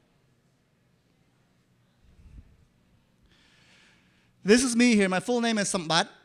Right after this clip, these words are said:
which means the richness of life. And I often ask my grandfather, 'Cause I saw that, that his world has shrunk. He was so unhappy here. And I asked him,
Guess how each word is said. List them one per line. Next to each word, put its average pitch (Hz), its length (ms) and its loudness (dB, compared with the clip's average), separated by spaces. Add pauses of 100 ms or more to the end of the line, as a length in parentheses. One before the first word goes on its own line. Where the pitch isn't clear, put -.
(280)
which 180 220 -6
means 196 220 -2
the 180 80 -4
richness 185 380 -2
of 196 100 -6
life. 170 420 -4 (2250)
And 196 100 -2
I 208 60 2
often 240 400 0
ask 214 240 -2
my 202 80 -2
grandfather, 175 680 -4 (1120)
'Cause 208 140 -10
I 220 80 -2
saw 247 480 0
that, 170 200 -8
that 190 140 -2
his 175 140 -4
world 196 280 -4
has 190 160 -8
shrunk. 185 440 -10
He - 160 -18
was 185 120 -8
so 226 300 -8
unhappy 180 520 -10
here. 123 300 -14 (720)
And 180 140 -6
I 202 80 -2
asked 208 440 -6
him, 127 280 -12